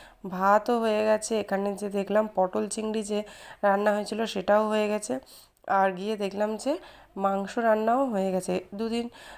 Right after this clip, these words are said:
দু রকম মাংস হয়েছিল। যাই হোক, তো এখানে আমি মাংসের ভিডিও এমনি আস্তে করে উনুনের মধ্যে বসানো ছিল, সেটা দেখিয়ে এলাম, কিন্তু তারপরে এখানে এসে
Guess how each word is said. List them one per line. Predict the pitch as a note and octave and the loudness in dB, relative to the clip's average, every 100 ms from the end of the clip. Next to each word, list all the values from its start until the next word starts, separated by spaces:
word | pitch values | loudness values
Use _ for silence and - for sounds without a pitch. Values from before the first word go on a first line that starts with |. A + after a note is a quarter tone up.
| - | -8
দু | F#3+ | -2
রকম | A3+ A#3 C4+ C4 | 2 2 0 -2
মাংস | A3 G3+ | -2 -2
হয়েছিল। | A3+ G#3+ G3+ G3+ G#3 C4+ - - - _ _ _ _ A#3 | 0 0 0 -2 -2 -4 -10 -20 -20 _ _ _ _ -8
যাই | A3+ G#3+ G#3 | 0 0 2
হোক, | A3 C#4 - - - _ - - - _ - | -2 -4 -10 -20 -20 _ -20 -20 -20 _ -2
তো | G3+ F#3+ G3 | 2 4 4
এখানে | G#3 A#3 A#3+ | 2 4 6
আমি | A#3 A#3+ | 8 8
মাংসের | G3+ F#3+ A#3 | 8 6 2
ভিডিও | G3+ F#3+ | 2 4
এমনি | A3 G#3+ | 4 6
আস্তে | G#3+ F#3 - | 6 4 2
করে | G3+ G#3 G#3+ | 2 4 2
উনুনের | - G3 G3+ G#3 | 0 -2 0 0
মধ্যে | G3+ G3+ | -2 0
বসানো | G#3+ F3+ G3 G3+ | 2 2 0 -2
ছিল, | G3+ G#3 | -2 -8
সেটা | - G3 | -2 0
দেখিয়ে | F#3 F#3 - G#3 | 0 -2 -2 -4
এলাম, | G3 F#3 - - - - - | 0 0 0 -6 -20 -18 -8
কিন্তু | G3+ G3 G#3 G3+ G#3 - - - | -8 -6 -6 -6 -6 -12 -20 -6
তারপরে | F#3+ F#3 G3 F#3+ G3+ - | -4 -2 0 0 -2 -6
এখানে | - F#3+ G#3 G3+ | -10 -4 -2 -2
এসে | G3 | -2